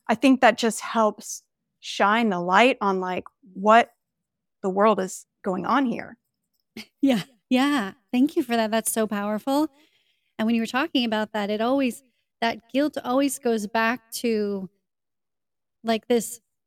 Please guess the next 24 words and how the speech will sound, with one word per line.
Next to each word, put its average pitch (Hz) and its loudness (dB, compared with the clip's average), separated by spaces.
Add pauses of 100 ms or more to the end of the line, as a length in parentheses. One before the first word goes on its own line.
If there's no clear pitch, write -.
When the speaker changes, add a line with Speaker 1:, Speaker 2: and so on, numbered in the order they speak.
(200)
Speaker 2:
higher 247 0
being. 214 -2
Like, 220 -6
they 233 2
have 254 0
warped, 208 -4
I 220 0
always 233 2
say, 220 0
like, 202 -2
Jesus 220 -4
is 196 -4
rolling 208 0
in 226 -2
his 202 0
grave. 185 -4
They 233 2
have 277 2
warped 220 2 (200)
Speaker 1:
Yes. - -18 (100)
Speaker 2:
who, 254 2
like, 226 0
his 214 -2
teachings 247 2